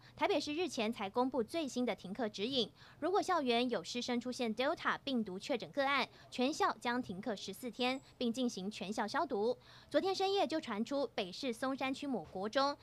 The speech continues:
紧急通知全校今天停课，附近小学也对学生发出紧急通告，如有同住兄姐就读该国中，也请孩子今天先不要上学。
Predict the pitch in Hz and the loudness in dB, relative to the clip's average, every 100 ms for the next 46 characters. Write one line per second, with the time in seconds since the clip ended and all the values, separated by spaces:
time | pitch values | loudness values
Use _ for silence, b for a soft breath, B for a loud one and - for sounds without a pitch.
0 | B - 220 202 220 262 254 254 - 202 | B -2 -2 -2 -2 0 0 -4 -4 -6
1 | 196 285 233 190 240 240 240 - 180 247 | -4 0 -2 0 -2 -2 -4 -4 -6 2
2 | 254 180 B B B 403 381 311 190 220 | 2 0 B B B 2 2 0 -2 -2
3 | 220 190 269 269 196 226 269 277 226 233 | -2 0 -2 -2 -4 -2 -2 0 0 0
4 | 247 247 202 165 185 190 285 339 285 - | -2 -6 -6 -10 -10 -6 0 4 4 4
5 | B B B 330 381 233 - 233 269 285 | B B B 2 4 2 2 0 0 -2
6 | - 349 381 254 185 - 392 311 190 208 | -2 -2 0 0 -2 0 -2 0 -2 0
7 | 262 220 202 269 277 294 B 233 - 208 | 0 0 0 2 0 -2 B -2 -2 -2
8 | 196 240 214 - 294 311 320 285 285 254 | -2 -2 -6 -8 -6 -6 -4 -4 -4 -2
9 | 247 180 196 190 277 247 202 185 | -4 -4 -6 -2 -2 -2 -2 -2